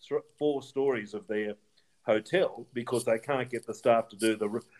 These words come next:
uh, to make up the rooms and do the room service and, uh, provide for, um, uh, the needs of, of the, of the guests at the hotel. So it is tricky, uh, the environment which we are in.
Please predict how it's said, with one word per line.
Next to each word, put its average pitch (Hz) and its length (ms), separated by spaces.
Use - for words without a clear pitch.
uh, 110 100
to 110 120
make 117 240
up 113 160
the 110 80
rooms 120 440
and 110 140
do 110 160
the 107 100
room 113 260
service 113 460
and, 107 260
uh, 104 320
provide 110 460
for, 107 340
um, 101 400
uh, 104 420
the 110 160
needs 110 280
of, 110 220
of 107 140
the, 110 60
of 117 220
the 104 80
guests 113 280
at 104 100
the 104 80
hotel. 104 380
So 127 200
it 127 80
is 208 140
tricky, 233 480
uh, 113 540
the 117 140
environment 123 500
which 113 240
we 107 160
are 107 260
in. 123 140